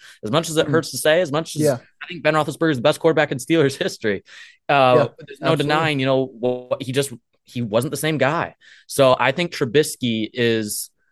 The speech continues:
Speaker 1: going to surprise people. The only question is, how long will he hang on to this job
Speaker 2: Yeah.
Speaker 1: before the reins go to Kenny Pickett? Can he hold on to it for a full season? I think he's capable of doing it. I'm just afraid that the Steelers are gonna be pressured by the fan base some,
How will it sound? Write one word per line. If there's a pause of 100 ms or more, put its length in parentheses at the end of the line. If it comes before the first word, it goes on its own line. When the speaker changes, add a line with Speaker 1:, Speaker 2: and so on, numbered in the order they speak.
(280)
Speaker 1:
going
to
surprise
people.
The
only
question
is,
how
long
will
he
hang
on
to
this
job (560)
Speaker 2:
Yeah.
Speaker 1:
before
the
reins
go
to
Kenny
Pickett?
Can
he
hold
on
to
it
for
a
full
season? (220)
I
think
he's
capable
of
doing
it.
I'm
just
afraid
that
the
Steelers (540)
are
gonna
be
pressured
by
the
fan
base
some,